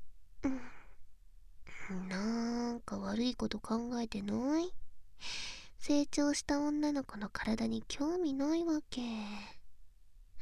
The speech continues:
ないよね。<laughs> さすがのあんたも、いけないことを想像しちゃ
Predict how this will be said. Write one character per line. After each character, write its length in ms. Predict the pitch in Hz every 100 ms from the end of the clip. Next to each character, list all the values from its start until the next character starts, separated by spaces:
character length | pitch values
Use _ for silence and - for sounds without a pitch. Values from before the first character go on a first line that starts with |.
| -
な 260 | 208 185 220
い 120 | 190
よ 80 | 170
ね。 260 | 185 185 - - - - - - -
<laughs> 880 | 254 - - - - - - - -
さ 240 | - -
す 180 | - 208
が 140 | 285
の 80 | 320
あ 100 | 359
ん 140 | 427
た 160 | - 415
も、 220 | 330 294 277 - - - - -
い 60 | -
け 160 | 202 202
な 160 | 196
い 80 | 190 -
こ 140 | 185
と 120 | 240
を 200 | 240 226 - - - - -
想 260 | - - -
像 220 | 262 269
し 100 | -
ち 140 |
ゃ 40 | -